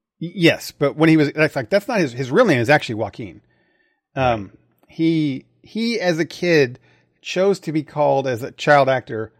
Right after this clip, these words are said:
Speaker 1: Leaf because his family, his brothers and sisters, are named after nature things, like River Phoenix.
Speaker 2: River Phoenix, okay,
Speaker 1: Right?
Speaker 2: sure.
Speaker 1: And, and he was, he wanted to be named after a nature thing too, so he changed his name for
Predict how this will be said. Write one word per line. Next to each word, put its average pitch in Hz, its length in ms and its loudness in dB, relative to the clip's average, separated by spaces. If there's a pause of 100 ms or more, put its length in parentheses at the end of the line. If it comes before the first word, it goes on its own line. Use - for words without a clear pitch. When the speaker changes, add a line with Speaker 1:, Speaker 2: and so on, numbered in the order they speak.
(140)
Speaker 1:
Leaf 131 640 0 (480)
because 151 320 2
his 160 240 -4
family, 180 460 -2
his 123 140 -6
brothers 143 340 -2
and 123 100 -8
sisters, 160 460 -6
are 143 140 -4
named 151 280 0
after 139 300 -2
nature 120 460 -4
things, - 400 -18
like 113 120 -12 (140)
River 113 300 0
Phoenix. - 560 -18 (120)
Speaker 2:
River 90 300 -10
Phoenix, 69 520 -20
okay, 80 320 -16
Speaker 1:
Right? 117 220 -2
Speaker 2:
sure. 82 240 -18
Speaker 1:
And, 139 260 -8
and 139 120 -10
he 185 320 -8
was, 180 400 -4
he 208 240 -6
wanted 180 260 2
to 127 60 -2
be 127 100 0
named 120 240 0
after 113 500 0 (400)
a 123 100 -2
nature 123 360 -4
thing 110 220 -10
too, 123 400 -2 (280)
so 147 200 -4
he 135 100 -2
changed 143 440 -6
his 123 180 -10
name 131 240 -6
for 120 400 -2